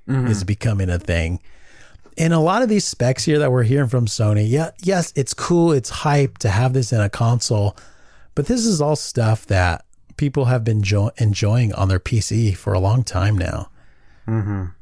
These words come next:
Speaker 1: mm-hmm.
Speaker 2: So the fact
Speaker 1: Yeah.
Speaker 2: that they're saying they can do ray tracing at eight K, they're not mentioning F P S, that, that's a huge question mark for me. That's like,
Speaker 1: Yeah.
Speaker 2: a what?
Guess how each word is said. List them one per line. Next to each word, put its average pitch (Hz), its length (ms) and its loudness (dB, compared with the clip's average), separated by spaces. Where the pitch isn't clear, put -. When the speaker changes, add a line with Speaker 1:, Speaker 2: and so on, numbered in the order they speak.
Speaker 1:
mm-hmm. 98 160 -4
Speaker 2:
So 110 560 0
the 135 160 -2
fact 156 320 -2
Speaker 1:
Yeah. 233 120 0
Speaker 2:
that 147 160 -2
they're 135 140 2
saying 139 540 0
they 147 100 2
can 147 140 -2
do 143 220 2
ray 135 260 0
tracing 135 640 -2
at 107 240 -2
eight 131 260 0
K, 135 560 0
they're 127 120 0
not 127 240 0
mentioning 143 460 0
F 127 200 0
P 131 160 0
S, 127 280 0
that, 113 320 -2
that's 131 240 -2
a 131 60 0
huge 147 540 0
question 117 540 -2
mark 165 280 0
for 165 240 0
me. 175 220 0
That's 127 260 -2
like, 107 120 -2
Speaker 1:
Yeah. 90 140 -2
Speaker 2:
a 92 60 -2
what? 156 480 -4